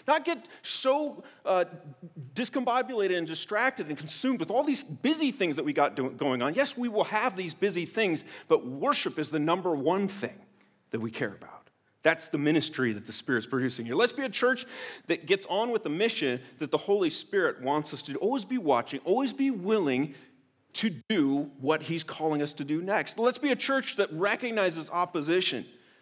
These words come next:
Let's not be taken in by the schemes, fooled by his tactics, or intimidated by his threats. And let's be a church that sees victory as it's produced by the Holy Spirit. Let's value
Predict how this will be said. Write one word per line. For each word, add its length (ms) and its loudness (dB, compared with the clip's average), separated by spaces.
Let's 120 -4
not 120 6
be 60 -6
taken 400 0
in 160 0
by 180 4
the 60 -2
schemes, 1000 -2
fooled 340 2
by 140 2
his 100 -2
tactics, 640 0
or 140 2
intimidated 840 -2
by 140 6
his 140 -2
threats. 380 -2
And 140 2
let's 140 2
be 120 0
a 40 0
church 320 0
that 100 -6
sees 240 -4
victory 640 -2
as 100 0
it's 140 -2
produced 640 0
by 160 4
the 60 -2
Holy 280 0
Spirit. 240 0
Let's 140 -8
value 640 -2